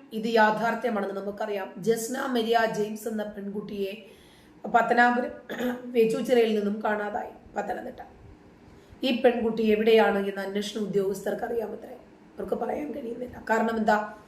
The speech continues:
അത്തരത്തിലുള്ള കരങ്ങളിലാണ് ഈ ജസ്ന അകപ്പെട്ടിരിക്കുന്നത്. അത്രയ്ക്ക് ഭയമാണ് പറയാൻ. അരിയും മലരും കുന്തിരിക്കവും ഒക്കെ വാങ്ങി വീട്ടിൽ കാത്തു വെച്ചോളാൻ പറഞ്ഞു ഒരു ഒൻപത് വയസ്സുകാരനായ കുട്ടിക്കാലനെ മുൻനിർത്തി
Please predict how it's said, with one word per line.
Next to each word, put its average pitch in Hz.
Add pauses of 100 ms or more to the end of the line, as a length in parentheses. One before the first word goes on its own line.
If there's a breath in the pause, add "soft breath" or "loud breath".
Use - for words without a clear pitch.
(360 loud breath)
അത്തരത്തിലുള്ള 220 (100)
കരങ്ങളിലാണ് 208 (460 loud breath)
ഈ 208
ജസ്ന 214
അകപ്പെട്ടിരിക്കുന്നത്. 202
അത്രയ്ക്ക് 247
ഭയമാണ് 240
പറയാൻ. 285 (680 loud breath)
അരിയും 247
മലരും 240
കുന്തിരിക്കവും 233
ഒക്കെ -
വാങ്ങി 214
വീട്ടിൽ 214
കാത്തു 202
വെച്ചോളാൻ 202
പറഞ്ഞു 202
ഒരു 196 (420 loud breath)
ഒൻപത് 220
വയസ്സുകാരനായ 208
കുട്ടിക്കാലനെ 208
മുൻനിർത്തി 202